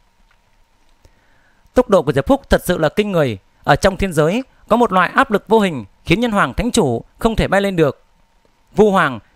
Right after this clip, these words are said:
thì còn có thể bay lượn ở trong không trung, Thánh Hoàng có thể chống lại quy tắc thiên giới, tự do ngao du thiên địa. Vu Hoàng,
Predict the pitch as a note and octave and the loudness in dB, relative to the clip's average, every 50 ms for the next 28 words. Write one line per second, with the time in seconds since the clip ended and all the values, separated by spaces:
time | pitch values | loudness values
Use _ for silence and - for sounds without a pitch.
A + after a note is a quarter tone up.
0 | - - G3+ - - F3+ D#3+ A3+ - - D3 - G3 A3 G#3 F#3+ F3 E3 - - | -4 -2 -2 0 0 -2 -2 -2 0 0 0 0 0 0 2 0 0 -2 -6 -6
1 | _ - D3+ - G3 F#3+ - G3 F#3+ - G3 F#3 F#3 E3 - _ _ _ _ _ | _ -2 -2 0 -2 -4 -4 -6 -2 0 0 0 0 -4 -10 _ _ _ _ _
2 | _ - - G3+ C4 C4 A#3+ F#3 E3+ - A#3 - A3+ D3 - - E3+ A#3 A#3+ G#3+ | _ -4 -2 -2 0 0 0 -2 -2 -2 -2 0 0 0 0 -2 -2 0 0 -2
3 | - - - G#3 - C4+ C4+ - A#3 A3 F#3+ D#3+ D#3 F3 A#3 C#4+ - _ _ - | -2 -2 -4 -2 -2 -4 -4 -2 -4 -2 0 0 0 0 -2 -4 -6 _ _ -4
4 | - - F#3+ E3+ C#3+ G#3 G#3 G#3+ G#3+ G#3 - G#3 G3+ - G#3 G3+ F#3 E3+ E3 D3+ | -2 0 0 0 0 0 0 2 0 0 0 0 -2 -2 -2 -4 -2 0 0 -2
5 | - - _ _ _ _ _ _ _ _ _ _ _ _ _ _ _ _ _ _ | -2 -6 _ _ _ _ _ _ _ _ _ _ _ _ _ _ _ _ _ _
6 | - G3+ G#3+ F#3+ F#3+ E3 C#3+ B2 G#2 | 2 2 2 4 2 0 0 -2 -6